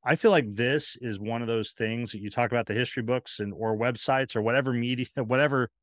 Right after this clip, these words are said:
however we record history in the future, this is something I think will be seen as, as significant a kind of miscalculation or misjudgment as that was. I think one reason that it matters is it does show the desperation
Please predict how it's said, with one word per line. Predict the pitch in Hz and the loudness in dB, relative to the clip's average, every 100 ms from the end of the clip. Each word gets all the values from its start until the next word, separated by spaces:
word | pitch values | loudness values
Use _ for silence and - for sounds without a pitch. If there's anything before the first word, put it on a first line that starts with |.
| _ | _
however | 139 165 190 208 | 4 6 6 8
we | 180 | 8
record | 165 - 151 135 | 6 2 -2 0
history | 123 127 135 117 | 0 -2 -4 -6
in | 107 | -6
the | |
future, | - 170 - 107 101 - _ _ _ _ _ _ | -6 -6 -6 -6 -8 -10 _ _ _ _ _ _
this | 123 156 202 | 2 2 2
is | - | 2
something | 170 156 | 2 2
I | 139 | 0
think | 147 135 | 0 -2
will | 123 | -2
be | 110 | -4
seen | - 131 127 | -4 -4 -4
as, | 113 98 - | -4 -6 0
as | 120 135 139 | 4 4 2
significant | - 117 123 113 127 120 113 107 - - | -4 -4 -2 -2 -4 -4 -6 -8 -14 -10
a | 101 | -6
kind | 117 110 107 | -2 0 0
of | 101 92 - _ _ _ | -2 -6 -18 _ _ _
miscalculation | 113 107 117 120 - 127 113 123 110 110 104 - 110 104 104 | -6 -2 0 0 2 2 2 0 0 0 0 -2 -2 -2 -4
or | - 107 | -6 -4
misjudgment | 101 104 - - 107 101 90 98 - | -2 -2 -2 -2 -4 -2 -6 -6 -6
as | 101 90 | -8 2
that | 113 123 104 | 4 4 2
was. | 95 90 87 - - _ _ _ _ _ _ _ | -4 -4 -8 -12 -18 _ _ _ _ _ _ _
I | 131 | 4
think | 147 131 | 4 6
one | 143 | 4
reason | 165 143 135 127 | 4 4 2 0
that | |
it | 117 | 0
matters | 120 120 117 101 | 2 2 0 -4
is | 107 | -6
it | 104 | 0
does | 113 104 | 0 0
show | 123 | -2
the | 104 | -2
desperation | 104 104 - 95 95 - 87 | -2 -4 -8 -8 -8 -10 -14